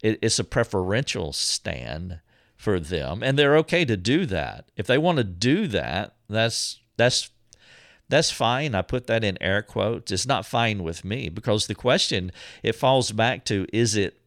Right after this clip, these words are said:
wise? Is this a wise thing to do? And I want to make a case in this podcast that it is not a wise thing to do.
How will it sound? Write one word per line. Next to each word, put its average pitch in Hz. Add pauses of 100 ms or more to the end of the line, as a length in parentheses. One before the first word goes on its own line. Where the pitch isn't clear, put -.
wise? 95 (720)
Is 120
this 147
a 117
wise 110
thing 95
to 87
do? 104
And 101
I 117
want 143
to 117
make 104
a 80
case 135
in 92
this 113
podcast 87
that 101
it 147
is 82
not 98
a 95
wise 95
thing 101
to 92
do. 104